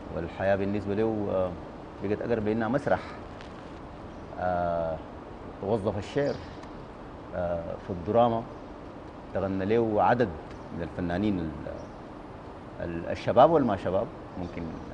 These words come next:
نقول. آه، طه سليمان اللي هو عنده النصيب ال-، الأكبر في، في غناك، هدى عربي، صلاح ولي، آم، عصام محمد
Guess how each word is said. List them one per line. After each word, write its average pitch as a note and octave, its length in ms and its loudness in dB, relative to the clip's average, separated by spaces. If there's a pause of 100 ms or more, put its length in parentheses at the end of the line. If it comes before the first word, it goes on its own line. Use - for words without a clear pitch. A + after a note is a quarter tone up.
(220)
نقول. G#2+ 380 4 (920)
آه، D#2+ 680 -2 (360)
طه G2+ 100 2 (180)
سليمان G#2 240 0
اللي F#2+ 220 0
هو G#2+ 80 6
عنده G2 180 4
النصيب F2+ 340 -4
ال-، D2+ 400 -8
الأكبر F#2+ 360 -4
في، E2+ 260 -6 (120)
في E2+ 80 -6 (120)
غناك، G2 200 0 (880)
هدى F#2+ 100 0
عربي، F2 540 2 (180)
صلاح F2 160 0 (100)
ولي، F2+ 420 -2 (760)
آم، E2 480 -2 (260)
عصام G2+ 280 0
محمد F2 300 -4